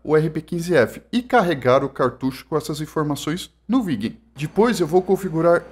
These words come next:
duas coisas para o míssil no waypoint B X oito. Meu alvo é o navio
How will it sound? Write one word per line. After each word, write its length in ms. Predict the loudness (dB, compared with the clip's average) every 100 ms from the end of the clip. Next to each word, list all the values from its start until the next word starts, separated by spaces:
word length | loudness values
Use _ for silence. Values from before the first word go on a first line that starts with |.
| -16 -4
duas 360 | 0 0 0
coisas 440 | -2 2 2 2 -2
para 240 | 0 0
o 40 | 0
míssil 360 | -2 -4 -4
no 100 | -2 0
waypoint 540 | 0 0 -2 -2 -8
B 240 | -4 -2
X 300 | -2 -4 -2
oito. 300 | 0 0 -4 -20 -8
Meu 300 | -2 2 6
alvo 480 | 8 6 4 -4 -6
é 120 | 2 2
o 100 | 2
navio 640 | -2 -4 -4 -4 -4